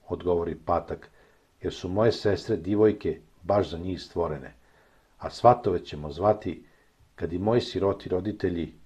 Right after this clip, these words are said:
budu tu.” Svima je to i pravo i drago, pa se oba dva kralja i svi mladenci skupe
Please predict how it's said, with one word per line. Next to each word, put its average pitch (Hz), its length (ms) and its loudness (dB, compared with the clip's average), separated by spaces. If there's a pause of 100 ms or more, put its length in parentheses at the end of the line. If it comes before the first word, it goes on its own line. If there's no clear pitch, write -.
(120)
budu 90 320 2
tu.” 78 320 -4 (1040)
Svima 110 400 4
je 98 180 4
to 107 120 4
i 85 80 2
pravo 98 420 10
i 82 40 -2
drago, 87 560 6 (440)
pa 78 100 -8
se - 180 0
oba 120 160 6
dva 92 280 4
kralja 101 380 6
i 87 120 -2
svi - 220 -6
mladenci 98 520 2
skupe - 520 -2